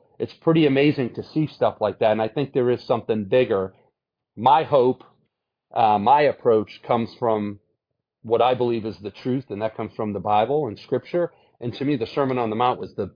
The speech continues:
best example of that. To then now, okay, how does that Sermon on,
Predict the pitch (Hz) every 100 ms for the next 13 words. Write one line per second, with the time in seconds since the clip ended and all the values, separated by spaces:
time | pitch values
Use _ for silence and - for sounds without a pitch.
0 | - 120 117 - 95 - 110 110 - 87
1 | - _ _ _ - 110 90 101 98 -
2 | _ - 104 120 117 110 - _ 123 127
3 | 127 113 131 135 127 101 135 135 127 117
4 | 98 117 104 - 131 117 113 110